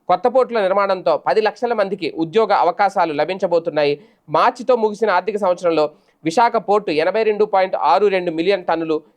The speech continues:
కృష్ణపట్నం, గంగవరం పోర్టులు కలిపి యాభై నాలుగు మిలియన్ టన్నుల కార్గో హ్యాండ్లింగ్ చేశాయి. బద్వేలు, నెల్లూరు, విశాఖపట్నం, చెన్నై ఇండస్ట్రియల్ కారిడార్ తదితర వెయ్యి నలభై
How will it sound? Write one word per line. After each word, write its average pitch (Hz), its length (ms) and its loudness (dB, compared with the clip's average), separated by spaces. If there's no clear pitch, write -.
కృష్ణపట్నం, 226 680 0
గంగవరం 208 380 2
పోర్టులు 185 300 -4
కలిపి 175 320 -2
యాభై 156 360 2
నాలుగు 185 280 0
మిలియన్ 175 340 -2
టన్నుల 170 280 0
కార్గో 175 460 0
హ్యాండ్లింగ్ 170 500 -4
చేశాయి. 147 400 -2
బద్వేలు, 214 440 4
నెల్లూరు, 220 360 2
విశాఖపట్నం, 208 720 -2
చెన్నై 202 220 0
ఇండస్ట్రియల్ 196 520 -2
కారిడార్ 175 480 0
తదితర 160 380 0
వెయ్యి 202 320 0
నలభై 196 360 -2